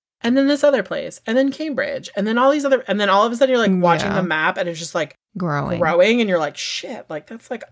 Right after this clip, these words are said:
Speaker 1: all of," because Massachusetts, like, no one get mad at me because you have to think about, like, California is such a fucking massive state.
Speaker 2: Right.
Speaker 1: Massachusetts is, like, a tiny little state.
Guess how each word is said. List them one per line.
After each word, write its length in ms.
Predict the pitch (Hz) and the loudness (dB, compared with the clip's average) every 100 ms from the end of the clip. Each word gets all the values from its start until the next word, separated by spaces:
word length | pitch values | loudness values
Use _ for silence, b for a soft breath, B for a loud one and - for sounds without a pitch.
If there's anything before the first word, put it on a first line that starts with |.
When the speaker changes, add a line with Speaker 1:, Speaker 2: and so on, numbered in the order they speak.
| - | -12
Speaker 1:
all 240 | 160 175 196 | -6 -4 -4
of," 120 | 180 | -8
because 180 | - 202 | -6 0
Massachusetts, 720 | 302 330 392 - 240 269 240 | 2 2 2 2 0 0 2
like, 140 | 247 - _ _ - | 0 0 _ _ 0
no 200 | 226 233 | 4 4
one 100 | 240 | 4
get 120 | 208 | 4
mad 180 | 190 175 | 2 2
at 40 | |
me 80 | 170 | 0
because 440 | 175 - - 175 - | -4 -8 -6 -6 -4
you 80 | 196 | -4
have 100 | 196 | -2
to 60 | |
think 100 | 202 | 0
about, 140 | 190 165 | 0 0
like, 100 | 156 | 0
California 440 | 180 180 190 175 | 2 2 2 -4
is 80 | - | -6
such 120 | 165 | -8
a 60 | 151 | -12
fucking 480 | - - 156 175 160 | -16 -14 -10 -8 -6
massive 420 | 147 143 139 147 | -6 -8 -10 -10
state. 460 | - 151 143 156 - _ _ _ _ _ - | -8 -6 -6 -6 -10 _ _ _ _ _ -4
Speaker 2:
Right. 380 | 160 143 139 - _ _ _ _ _ | -2 0 -4 -10 _ _ _ _ _
Speaker 1:
Massachusetts 560 | 220 226 233 226 254 226 | -2 -2 -2 -4 -4 -6
is, 240 | 220 214 | -8 -4
like, 160 | 226 226 | -2 0
a 60 | 262 | 0
tiny 300 | 440 508 494 | 0 2 2
little 140 | 480 | 0
state. 460 | 453 494 466 240 | -4 -6 -4 -4